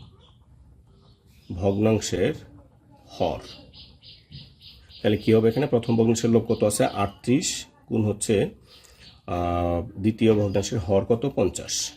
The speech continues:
আমরা দুইটা গুণ করে গুণফল এখানে নামাবো। আমরা এখানে লিখি প্রথম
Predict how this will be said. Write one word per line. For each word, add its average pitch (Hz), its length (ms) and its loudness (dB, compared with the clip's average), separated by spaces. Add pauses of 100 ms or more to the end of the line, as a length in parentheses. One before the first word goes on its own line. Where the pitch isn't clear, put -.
(640)
আমরা 131 180 4
দুইটা 123 180 4
গুণ 123 140 2
করে 123 180 2
গুণফল 117 280 0
এখানে 117 200 2
নামাবো। 113 280 2 (420)
আমরা 98 160 -2
এখানে 107 200 0
লিখি 107 260 0 (560)
প্রথম 120 260 2